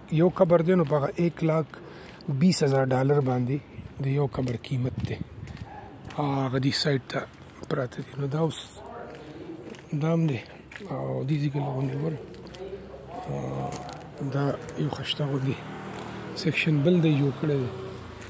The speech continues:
نو د دې ځای نه پوره نظاره ده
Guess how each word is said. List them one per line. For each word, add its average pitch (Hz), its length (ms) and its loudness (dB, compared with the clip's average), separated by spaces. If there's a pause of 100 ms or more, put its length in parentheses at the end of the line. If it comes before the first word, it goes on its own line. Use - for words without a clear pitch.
(1800)
نو 135 140 -2 (1500)
د 147 200 0
دې 139 120 0
ځای 147 80 4
نه 143 80 4
پوره 147 260 0
نظاره 139 440 0
ده 135 140 -4